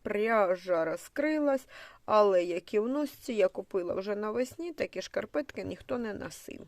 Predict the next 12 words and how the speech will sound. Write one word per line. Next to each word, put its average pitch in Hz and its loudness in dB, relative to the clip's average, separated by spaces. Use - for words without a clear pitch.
Це 196 0
вже 185 -4
друга 220 0
моя 180 -2
пара. - -2
Е, 185 4
в'язала 214 4
тут 170 -4
п'ятку 175 -2
Стронг, 339 0
і 170 -6
ось 254 -4